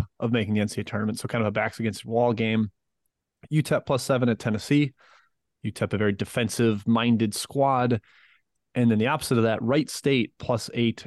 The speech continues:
at Youngstown. This could be a shootout, total of one sixty-one. Big-time fireworks scoring in that one. Maybe a little tougher to figure out the outcome. Matt, you first. That's five of them. You like any of those? Do you like any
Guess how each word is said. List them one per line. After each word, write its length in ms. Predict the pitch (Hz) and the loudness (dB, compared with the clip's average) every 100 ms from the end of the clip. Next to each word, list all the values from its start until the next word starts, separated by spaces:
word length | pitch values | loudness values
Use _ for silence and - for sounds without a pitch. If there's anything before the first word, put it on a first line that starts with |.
| - | -6
at 200 | 113 - | -6 -2
Youngstown. 540 | 117 120 110 117 107 | 0 0 0 0 0
This 100 | 107 | 0
could 160 | - 107 | -4 -4
be 140 | 104 | -2
a 40 | 98 | -4
shootout, 640 | - - 139 117 107 - | -4 0 2 4 0 -2
total 240 | - 135 | 0 0
of 60 | 104 | 2
one 160 | 110 | 0
sixty-one. 680 | 110 107 - 101 104 101 101 - _ _ _ _ _ - | -2 -8 -6 -2 0 0 -2 -6 _ _ _ _ _ -4
Big-time 340 | 143 127 117 | -2 0 -2
fireworks 460 | 110 110 107 107 - | 0 2 2 0 -4
scoring 360 | - 120 113 | -2 0 2
in 60 | 107 | 2
that 140 | 104 | 2
one. 340 | 107 107 104 98 _ - | 2 2 0 -4 _ -6
Maybe 220 | - 170 | -2 0
a 40 | |
little 220 | 131 120 113 | 2 0 -2
tougher 400 | - 135 - 104 | -4 -4 -2 -4
to 80 | |
figure 360 | 92 - 113 104 | -4 -2 0 0
out 180 | 107 - | -2 -6
the 140 | 117 - | -12 -6
outcome. 580 | 110 104 - 107 98 92 _ _ _ _ | -4 -4 -6 -6 -6 -10 _ _ _ _
Matt, 320 | - 139 139 170 | -2 -2 0 2
you 100 | 180 | 2
first. 600 | 160 139 131 - - - _ _ | 2 2 0 -6 -14 -20 _ _
That's 200 | 151 151 | -2 0
five 280 | - 123 123 | 0 0 2
of 80 | 117 | 2
them. 360 | 117 113 107 - _ - | 2 2 0 -16 _ -4
You 160 | 120 | 0
like 220 | 113 135 170 | 2 2 2
any 180 | 165 | 2
of 60 | 160 | 4
those? 280 | 151 147 127 | 4 4 2
Do 120 | 123 | 2
you 260 | 113 107 107 | 4 2 0
like 300 | 117 113 - | 0 -2 -2
any 240 | 117 110 | -2 -2